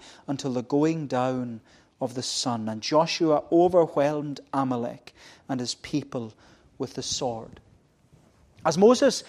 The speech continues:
held, he was holding the rod of God in his hand.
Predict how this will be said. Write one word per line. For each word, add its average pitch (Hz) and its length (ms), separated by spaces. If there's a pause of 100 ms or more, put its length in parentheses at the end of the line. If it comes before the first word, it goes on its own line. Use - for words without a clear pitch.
(120)
held, 196 400
he - 160
was 151 120
holding 202 340
the 175 100
rod 147 240
of 180 180
God 151 360 (260)
in 165 120
his 170 140
hand. 131 540